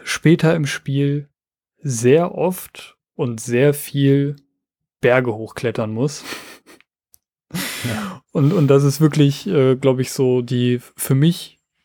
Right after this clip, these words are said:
Speaker 1: größte Gewöhnungssache, ähm, weil einfach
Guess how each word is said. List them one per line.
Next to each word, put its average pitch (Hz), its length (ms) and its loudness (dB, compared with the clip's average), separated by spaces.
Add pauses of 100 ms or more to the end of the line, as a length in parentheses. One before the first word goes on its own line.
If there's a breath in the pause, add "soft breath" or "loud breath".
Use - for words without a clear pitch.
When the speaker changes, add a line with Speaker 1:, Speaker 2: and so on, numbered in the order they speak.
Speaker 1:
größte 165 520 0
Gewöhnungssache, 147 880 0 (840 loud breath)
ähm, 131 340 2
weil 123 140 2
einfach 143 540 0